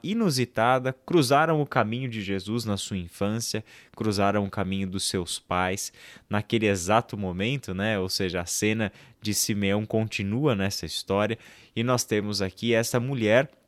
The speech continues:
ah, com diversas características peculiares, né? Era muito idosa, eh, permaneceu, a, sem dúvida, né, a parte mais, eh, longa da sua vida como uma viúva,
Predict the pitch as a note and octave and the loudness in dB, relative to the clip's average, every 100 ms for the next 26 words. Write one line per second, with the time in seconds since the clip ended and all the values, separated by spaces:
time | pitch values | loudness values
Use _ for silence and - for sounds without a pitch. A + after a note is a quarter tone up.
0 | _ _ _ _ - A2+ G#2 G2+ F#2+ F#2+ | _ _ _ _ -6 -2 0 2 2 2
1 | G2 G#2 - D#3+ C3 A#2+ E3+ F#3 E3 - | 0 -2 -2 -2 0 2 2 2 0 2
2 | D3 C#3 B2 A#2 C#3+ - A#2+ B2+ - A#2 | 2 2 0 -2 -2 -2 0 0 0 0
3 | G2 F#2 E2 D#2+ F#2+ G2 G2 G2 G#2 A2 | 2 2 0 -6 -4 -2 0 0 -2 -4
4 | A2 F2+ E2+ G2 A#2+ A2+ A2 - - - | -4 -6 0 4 4 4 0 -6 -20 -20
5 | - G2+ G2 C3+ B2+ C3 A2+ G#2 - C#3 | -2 0 2 2 4 2 2 0 4 4
6 | C#3 - A2 A2 - - - A2 A#2 C#3 | 4 2 0 0 -2 -8 -4 -2 -2 -2
7 | G#2+ F#2+ G2+ G2 G#2+ G#2 - A#2 A#2 - | -2 -4 -4 -8 -8 -10 2 4 4 0
8 | G#2 - G2+ G#2 A2+ C#3 B2+ - - G#2+ | -6 -8 -8 -2 0 0 0 -2 -4 -4
9 | G2+ - A2 A2 C3 G3 D#3 A2 G#2+ - | -4 -4 -4 2 4 4 4 2 0 -2
10 | - A#2+ F#2 A2 B2+ B2 - C3+ C3 B2 | 0 0 0 -2 0 0 0 -2 0 -4
11 | - B2+ A#2 G#2 G#2+ B2 G2 A2 B2+ B2 | -4 -2 -2 -2 -2 -2 0 0 0 2
12 | B2+ | 0